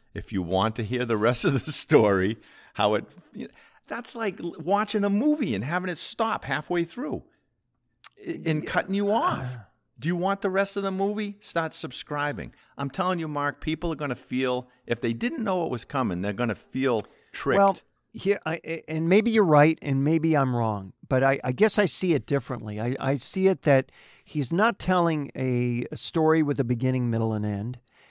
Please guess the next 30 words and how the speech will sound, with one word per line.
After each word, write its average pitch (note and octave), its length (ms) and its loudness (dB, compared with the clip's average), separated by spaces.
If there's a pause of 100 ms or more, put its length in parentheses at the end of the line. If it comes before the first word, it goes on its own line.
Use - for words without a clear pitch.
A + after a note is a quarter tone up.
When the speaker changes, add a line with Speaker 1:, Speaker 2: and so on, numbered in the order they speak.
(120)
Speaker 2:
He's C#3+ 240 -2
doing E3+ 260 2
an D3 80 2
interview, B2+ 480 0
which - 260 -8 (220)
an B2+ 140 0
interview D#3 280 0
can C3+ 200 -4
be A2 100 -4
short, G3 500 0 (300)
an C3+ 140 0
interview C#3+ 340 4
can C3 140 -2
be A#2 100 2
ninety A#2+ 320 -2
seconds, F#3 540 0
an C#3 100 0
interview C3+ 320 2
can B2+ 140 -4
be A2+ 100 -4
two F3 280 0
hours, D#3+ 420 4
an C3 80 -2
interview B2+ 340 -4
can A#2+ 140 -8
be A2 180 -4
anything D3 320 -2
in B2 140 -2
between. G#2 600 -8 (560)
Um, A#2+ 480 0